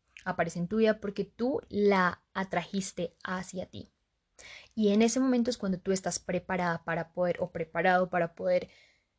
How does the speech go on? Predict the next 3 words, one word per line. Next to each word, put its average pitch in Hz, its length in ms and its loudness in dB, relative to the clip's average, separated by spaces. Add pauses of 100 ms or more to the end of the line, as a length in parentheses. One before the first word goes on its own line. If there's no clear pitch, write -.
(800)
usar 220 720 6 (420)
esa, 180 440 -2
mm, 175 300 -2